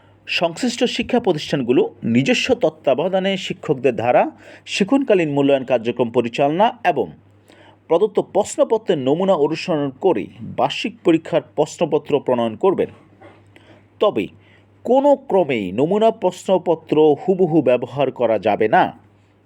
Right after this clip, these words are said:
প্রণীত প্রশ্নের সাহায্যে নিজ নিজ শিক্ষা প্রতিষ্ঠানের শিক্ষার্থীদের দুই হাজার চব্বিশ শিক্ষাবর্ষের বার্ষিক পরীক্ষা গ্রহণ করবেন। নাম্বার ফোর,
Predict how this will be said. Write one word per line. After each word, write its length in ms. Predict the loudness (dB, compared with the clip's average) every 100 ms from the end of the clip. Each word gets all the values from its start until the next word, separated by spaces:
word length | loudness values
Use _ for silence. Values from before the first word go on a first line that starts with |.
| _ _ _ _
প্রণীত 260 | 2 2 0
প্রশ্নের 340 | 0 0 0
সাহায্যে 580 | 0 0 0 0 0 0 -4 -20 -12 -4
নিজ 320 | 0 2 2 2
নিজ 120 | 0
শিক্ষা 300 | -2 -6 -2
প্রতিষ্ঠানের 440 | 0 0 0 -4
শিক্ষার্থীদের 680 | -4 -6 -4 -4 0 2 2 0 -6 -20 -14 -2
দুই 140 | 0
হাজার 160 | 0 -2 -2
চব্বিশ 400 | 0 0 0 -2 -2
শিক্ষাবর্ষের 680 | -8 -6 -4 -2 -4 0 0 0 -8 -20 -14
বার্ষিক 460 | -4 -2 -2 -4 -8 0
পরীক্ষা 500 | 0 0 -2 -4 -4 -6 -14
গ্রহণ 320 | -4 -2 -2
করবেন। 340 | -2 -2 -2 -6 -12 _ _ _ _ _ _ _ _ _ _ _ -20 -20 _ -12 -4
নাম্বার 180 | -2 -2
ফোর, 240 | -4 -4